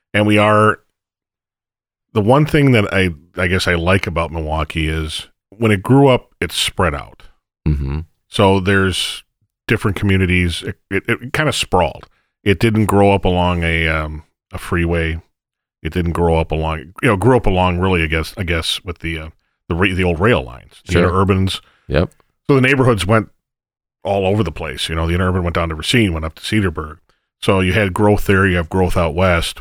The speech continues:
Speaker 1: whereas at most cities, so we are a car city.
Speaker 2: And we've become that, huh?
Speaker 1: Uh, and it's, it's not, it, public transportation is not easy in this city.
Speaker 2: Mm-mm.
Speaker 1: If you've, if you've ever tried to take it, if you've ever visited,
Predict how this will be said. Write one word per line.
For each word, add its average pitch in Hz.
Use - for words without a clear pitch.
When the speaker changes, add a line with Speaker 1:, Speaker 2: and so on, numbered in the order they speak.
Speaker 1:
whereas 90
at 95
most 110
cities, 87
so 151
we 139
are 139
a 98
car 92
city. 69
Speaker 2:
And 87
we've 80
become 92
that, 65
huh? 80
Speaker 1:
Uh, 95
and 107
it's, -
it's 104
not, 117
it, 110
public 151
transportation 104
is 78
not 87
easy 76
in 76
this 78
city. -
Speaker 2:
Mm-mm. 82
Speaker 1:
If 85
you've, 92
if 92
you've 98
ever 110
tried 104
to 92
take 101
it, 95
if 87
you've 92
ever 95
visited, 95